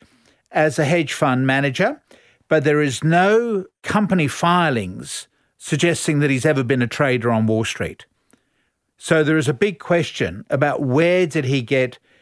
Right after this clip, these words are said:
his money. May not have been from, uh, hedge fund trading 'cause he's not recorded as being a hedge fund manager. It's been suggested that he was linked to intelligence agencies,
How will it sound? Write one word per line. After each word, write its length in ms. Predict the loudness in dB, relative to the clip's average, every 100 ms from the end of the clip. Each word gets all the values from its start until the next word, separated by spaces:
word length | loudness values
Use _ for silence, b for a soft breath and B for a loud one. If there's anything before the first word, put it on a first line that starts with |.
| b
his 300 | -4 -2 0
money. 400 | 0 2 0 -2 -10 _ b b _
May 300 | -2 0 2
not 200 | 2 2
have 140 | 2 2
been 180 | 0 0
from, 400 | 0 2 0 -2
uh, 140 | -2
hedge 300 | 0 0 -2
fund 300 | -2 0 0
trading 360 | 0 0 0 0
'cause 160 | 0 0
he's 140 | 0
not 180 | 0 0
recorded 560 | -6 0 2 2 -2
as 140 | -6 -12
being 320 | -2 0 0
a 60 | 0
hedge 200 | -2 -2
fund 380 | -2 0 0 b b b b
manager. 580 | 0 2 0 0 -2 -2 _ b b b b b
It's 180 | -2 0
been 300 | 0 0 2
suggested 640 | 0 0 0 0 0 -2
that 120 | 0 -2
he 60 |
was 180 | -2 0
linked 240 | -2 -2 -2
to 100 | 0
intelligence 640 | 0 2 2 2 0 2
agencies, 720 | 0 0 -4 -4 -2 -2 -6